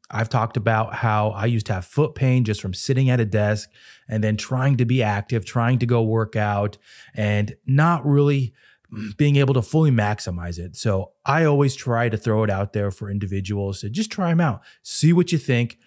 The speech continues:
utilize them in your day-to-day, and hopefully improve your overall activity level.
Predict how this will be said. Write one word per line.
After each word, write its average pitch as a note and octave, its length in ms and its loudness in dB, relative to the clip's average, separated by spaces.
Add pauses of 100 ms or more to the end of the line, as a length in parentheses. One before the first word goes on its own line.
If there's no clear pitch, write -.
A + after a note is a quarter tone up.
(160)
utilize C#3+ 580 4
them B2 160 2
in A2+ 80 2
your G#2+ 120 2
day-to-day, G#2 680 0 (260)
and A#2+ 100 -4
hopefully D3+ 600 0
improve G#2+ 720 0
your G#2+ 440 -2 (200)
overall B2+ 760 2
activity A2+ 720 0
level. G2+ 480 -2